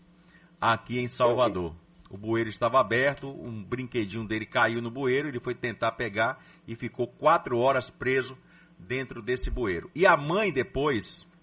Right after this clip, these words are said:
disse que criança cega, que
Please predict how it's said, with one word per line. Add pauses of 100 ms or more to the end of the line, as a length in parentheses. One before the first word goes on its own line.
(1040)
disse (480)
que (800)
criança
cega, (1500)
que